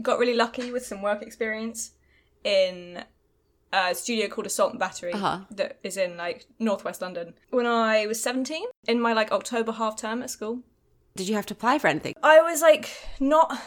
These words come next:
Speaker 1: I think by that point I, I knew I wanted to be in, in the music industry, but didn't really know what capacity. And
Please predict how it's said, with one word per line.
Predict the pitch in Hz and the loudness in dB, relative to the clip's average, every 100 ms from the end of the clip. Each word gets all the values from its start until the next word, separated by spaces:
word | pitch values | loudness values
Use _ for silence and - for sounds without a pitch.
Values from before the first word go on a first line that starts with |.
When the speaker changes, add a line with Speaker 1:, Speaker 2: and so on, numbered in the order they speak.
| - - | -14 -8
Speaker 1:
I | |
think | 254 330 | -4 -2
by | 339 | 2
that | 349 330 | 2 2
point | - 302 262 | 0 -2 0
I, | 220 233 - | 2 2 0
I | 254 | 0
knew | 247 262 | 2 4
I | 247 | 4
wanted | 240 | 2
to | 233 - | -2 -6
be | 233 | -2
in, | 226 220 | -2 -4
in | 220 220 | -4 0
the | |
music | 220 220 - | 0 -2 -6
industry, | 185 - 196 | -12 -10 -10
but | 185 196 | -8 -10
didn't | 196 | -10
really | 190 190 | -10 -6
know | 190 185 | -6 -6
what | 185 196 196 190 - - | -12 -4 0 0 -2 -16
capacity. | - 226 226 - 220 - 185 196 _ _ _ | -18 -8 -6 -6 -10 -8 -10 -12 _ _ _
And | - 220 214 208 208 208 | -4 0 0 -2 -8 -10